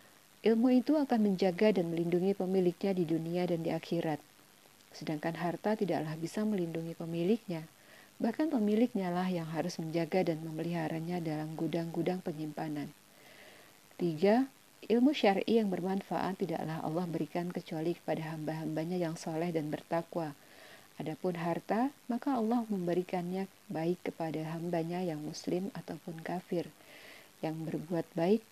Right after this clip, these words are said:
ataupun buruk, dan yang soleh ataupun yang jahat.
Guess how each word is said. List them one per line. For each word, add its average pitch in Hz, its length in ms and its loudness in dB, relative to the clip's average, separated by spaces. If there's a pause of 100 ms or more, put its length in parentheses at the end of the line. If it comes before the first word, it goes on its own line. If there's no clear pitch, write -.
ataupun 208 720 -2 (640)
buruk, 208 360 4 (440)
dan 240 200 2
yang 208 280 4
soleh 233 400 2
ataupun 233 440 0
yang 190 200 -2
jahat. 147 320 -2